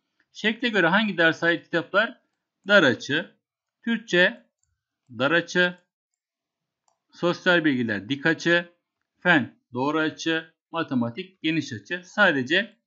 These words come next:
Türkçe dersi dar açı oluşturmaktadır. On dokuz. Aşağıdaki ölçüleri verilen açılardan hangisi geniş açı? Geniş açı demek arkadaşlar doksan dereceden büyük, yüz seksen dereceden küçük. A'daki doğru açı,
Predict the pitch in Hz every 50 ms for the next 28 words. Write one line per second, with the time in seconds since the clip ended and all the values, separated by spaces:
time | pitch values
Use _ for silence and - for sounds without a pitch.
0 | _ _ _ _ _ - 196 180 185 - 143 123 110 110 107 104 - - 160 170
1 | 185 180 - - 156 143 127 113 - 170 165 165 156 - - 156 156 156 151 139
2 | - 147 123 107 127 139 - _ _ _ _ _ _ _ _ _ _ _ _ -
3 | 165 190 220 269 294 226 196 - - - 143 156 160 151 135 160 151 - 190 190
4 | 190 226 226 240 226 208 208 - 185 185 190 190 190 196 196 190 190 190 190 190
5 | 190 - - 190 170 160 151 196 226 254 254 - _ _ _ _ _ _ - 214
6 | 202 180 151 131 131 127 - 208 220 254 254 - _ _ _ _ _ _ 170 160
7 | 170 196 202 196 175 - 147 123 123 - 175 165 190 202 208 196 - - 143 139
8 | - 127 127 127 127 123 123 143 143 139 139 123 113 107 - - 160 180 190 -
9 | _ _ _ _ _ _ _ _ _ _ _ _ _ - 160 175 165 - - -
10 | 185 180 180 170 143 135 123 110 110 104 117 117 110 117 110 113 120 120 156 175
11 | 190 196 190 _ - 165 156 - - 165 160 151 - - 160 151 147 131 113 101
12 | 95 98 127 151 170 156 - - _ - 185 - - 180 180 180 170 170 165 170
13 | - 180 185 208 226 - _ _ _ _ _ _ - 160 170 175 170 165 135 117
14 | - - - 135 151 190 202